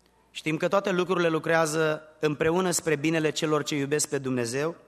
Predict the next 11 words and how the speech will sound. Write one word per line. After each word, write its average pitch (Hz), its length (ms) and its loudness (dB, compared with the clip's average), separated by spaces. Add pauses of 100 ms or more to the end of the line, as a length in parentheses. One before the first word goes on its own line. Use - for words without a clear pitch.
(1200)
și - 180 -2
anume 175 280 4
spre 160 240 0
binele 165 300 2
celor 165 320 0
ce 160 100 -4
sunt 151 200 -2
chemați 151 340 0
după 139 200 -2
planul 127 360 -2
Său. 92 380 -8